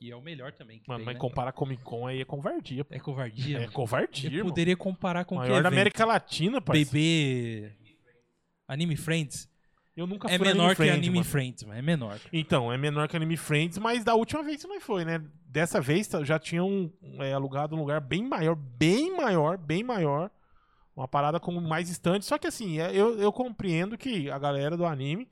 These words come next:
Speaker 2: é bem mais populosa que a galera do board, com certeza.
Speaker 1: Sim, sim.
Speaker 2: Uma faz parte da outra também, né?
Speaker 1: É,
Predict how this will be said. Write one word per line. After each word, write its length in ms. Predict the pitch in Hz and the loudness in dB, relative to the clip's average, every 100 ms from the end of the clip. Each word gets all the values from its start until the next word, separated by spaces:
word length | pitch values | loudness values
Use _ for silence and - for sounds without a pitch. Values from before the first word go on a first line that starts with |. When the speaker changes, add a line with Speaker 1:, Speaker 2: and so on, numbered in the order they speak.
| _ _ _ _ - | _ _ _ _ -8
Speaker 2:
é 300 | 127 127 120 | -4 -4 -6
bem 180 | 127 147 | -6 -4
mais 160 | 170 | 0
populosa 480 | - 175 170 139 147 | 0 2 4 4 2
que 60 | 175 | 0
a 40 | |
galera 240 | 175 175 180 | 2 2 0
do 80 | |
board, 340 | 165 117 113 - | 0 0 -2 -8
com 120 | 135 | -10
certeza. 340 | - - - - _ | -8 -8 -10 -16 _
Speaker 1:
Sim, 300 | - 123 117 | -12 -12 -10
sim. 300 | - 107 - | -12 -14 -16
Speaker 2:
Uma 160 | 214 285 | -4 0
faz 180 | 370 - | 0 2
parte 160 | 254 262 | 0 4
da 80 | |
outra 300 | 165 156 - | 4 4 0
também, 160 | 123 123 | -8 -6
né? 180 | 147 156 _ _ _ - | -6 -8 _ _ _ -8
Speaker 1:
É, 280 | 180 110 | -6 -6